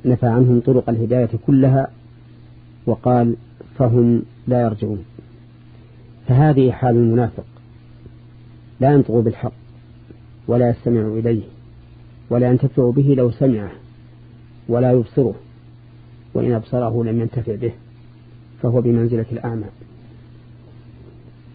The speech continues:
نسأل الله العافية والهداية. صم بكم عمي فهم لا يرجعون. ثم ضرب الله المثل الثاني الذي نتكلم عنه إن شاء الله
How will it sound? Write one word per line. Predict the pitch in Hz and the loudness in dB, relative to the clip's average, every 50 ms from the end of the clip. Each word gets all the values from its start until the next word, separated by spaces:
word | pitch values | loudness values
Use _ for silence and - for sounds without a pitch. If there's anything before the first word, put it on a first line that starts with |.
| - - - - - - - - - - - - | -20 -20 -20 -20 -20 -20 -20 -20 -20 -4 0 0
نسأل | 127 117 - 117 | 2 2 2 2
الله | 117 117 120 120 | 2 4 4 2
العافية | 113 107 110 120 120 - - 107 - 113 110 110 117 113 - - - | 2 0 -2 -4 -6 -6 -8 -8 -6 -6 -6 -6 -6 -8 -10 -8 -4
والهداية. | 139 117 110 120 117 131 127 120 120 120 - - - - - - - - - - - - - - - - - - - - - - - - - - - - - - - - | -4 -2 -2 -2 0 0 0 0 0 -2 -4 -8 -14 -20 -20 -20 -20 -20 -20 -20 -20 -20 -20 -20 -20 -20 -20 -20 -20 -20 -20 -20 -20 -20 -20 -20 -20 -20 -20 -10 -2 4
صم | 139 139 135 131 127 120 113 107 104 107 | 6 8 8 8 8 6 4 2 0 0
بكم | 120 135 139 - - - 123 120 117 107 | 2 2 2 2 2 0 2 2 2 2
عمي | 104 131 139 135 135 135 135 131 135 131 127 - - - - - | 4 6 6 8 8 8 6 6 4 4 2 -2 -6 -10 -4 0
فهم | 143 131 123 120 | 2 4 4 4
لا | 120 117 107 | 4 2 0
يرجعون. | 104 101 104 101 98 92 - - - - - - - - - - - - - - - - - - - - - - - - - - - - | -2 -6 -8 -10 -12 -14 -16 -18 -20 -20 -20 -20 -20 -20 -20 -20 -20 -20 -20 -20 -20 -20 -20 -20 -20 -20 -20 -20 -20 -20 -20 -20 -2 2
ثم | 151 147 135 127 127 123 117 - - - - - - | 6 6 8 8 6 4 2 -2 -8 -18 -18 -10 -4
ضرب | 135 131 123 120 110 | -2 0 0 0 0
الله | 117 113 117 113 113 113 110 | 0 0 0 0 0 -2 -2
المثل | 113 117 - - 113 107 104 104 - - - - | -2 -2 -2 -2 -4 -6 -6 -10 -14 -20 -20 -20
الثاني | - - - - 127 120 117 113 113 113 113 117 - - - - - - - - | -20 -20 -6 -2 0 2 4 4 4 2 2 0 -2 -6 -14 -20 -20 -20 -12 -6
الذي | 123 120 113 113 117 113 | -4 -2 -2 0 0 0
نتكلم | 113 113 - - - - 110 110 110 107 | 0 -2 -4 -6 -6 -4 -2 -2 -2 -2
عنه | 104 110 113 104 | -2 -4 -4 -4
إن | 110 107 107 | -6 -6 -8
شاء | - - 101 107 | -8 -8 -8 -6
الله | 110 107 110 107 | -6 -4 -6 -6